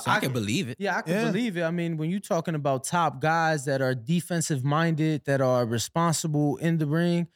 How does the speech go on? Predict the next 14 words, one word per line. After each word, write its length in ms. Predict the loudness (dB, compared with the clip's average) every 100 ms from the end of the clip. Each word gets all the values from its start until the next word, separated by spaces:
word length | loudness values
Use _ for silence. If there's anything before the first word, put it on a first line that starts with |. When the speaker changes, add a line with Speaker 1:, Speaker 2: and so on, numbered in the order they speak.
| _ -2
Speaker 2:
I 120 | -2
could 180 | -2 -4
definitely 520 | -2 -2 -2 -2 -2
<laughs> 120 | -2 -2
believe 300 | -2 -2 -2
it. 180 | -6 -4 -2
I 60 |
mean, 300 | -2 -2 -4 -4
you 80 |
got 220 | -2 -2 -2
Keyshawn 460 | -6 -8 -6 -2
here 200 | 0 -2
one 260 | -2 -4 -4
time. 500 | -6 -8 -6 -6